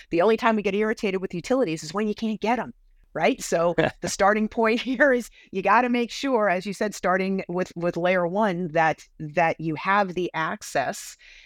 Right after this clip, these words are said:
Speaker 1: And once you have the access, and it works, and you get the proper bandwidth and the proper F-, S L A that is required,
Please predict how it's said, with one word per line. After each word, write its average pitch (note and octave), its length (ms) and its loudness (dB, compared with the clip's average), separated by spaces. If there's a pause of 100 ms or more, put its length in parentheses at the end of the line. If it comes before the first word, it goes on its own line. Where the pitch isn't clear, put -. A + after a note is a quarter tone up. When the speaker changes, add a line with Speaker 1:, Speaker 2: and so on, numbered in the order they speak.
(120)
Speaker 1:
And E3+ 200 -2
once G#3 240 0
you C4+ 80 0
have A3 180 0
the F3+ 120 0
access, F3 800 -4 (320)
and F3 180 0
it G#3 140 -2
works, F#3 580 -2
and E3 140 -4
you E3 60 -2
get E3+ 160 -2
the D3+ 220 -4
proper G#3 320 2
bandwidth G3+ 380 -2
and D3+ 100 -4
the C3+ 60 -6
proper F#3+ 340 0
F-, F#3 280 -2
S F#3 180 -4
L E3 160 4
A F#3+ 240 2 (280)
that E3+ 220 4
is E3 140 -8
required, D#3 920 0